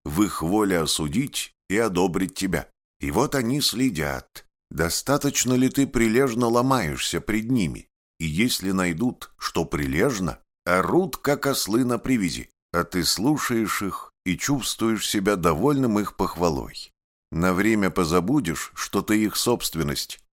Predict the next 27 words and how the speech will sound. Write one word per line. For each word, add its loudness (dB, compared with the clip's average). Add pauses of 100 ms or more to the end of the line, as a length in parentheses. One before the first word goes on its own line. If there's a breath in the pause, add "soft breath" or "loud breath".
(100)
потом 2
вспомнишь 0 (240)
и 0
за 0
то, 0
что -2
тебе 0
было 0
приятно -2
их 0
одобрение, 2
чуть -4
не 0
бьешь 0
себя 0
по 0
морде. 0 (360)
До 2
судорог 0
противна 0
была 4
мне 2
эта 0
публика, -4 (240)
и -2
часто 0
хотелось -2